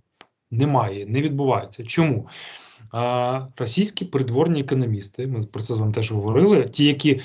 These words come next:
не тільки сидять в Брюсселі, в Женеві, десь там, не знаю, на Капфіра, які розкажуть, що Росія завтра розвалиться, а саме з середини Р Ф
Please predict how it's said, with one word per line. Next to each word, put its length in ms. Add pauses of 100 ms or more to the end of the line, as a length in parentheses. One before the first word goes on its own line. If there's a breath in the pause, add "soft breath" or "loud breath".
(380 loud breath)
не 140
тільки 280
сидять 300
в 40
Брюсселі, 640
в 60
Женеві, 540
десь 240
там, 160
не 60
знаю, 200
на 80
Капфіра, 540
які 180
розкажуть, 380
що 120
Росія 280
завтра 280
розвалиться, 640 (260 loud breath)
а 120
саме 300
з 220 (380)
середини 640
Р 80
Ф 240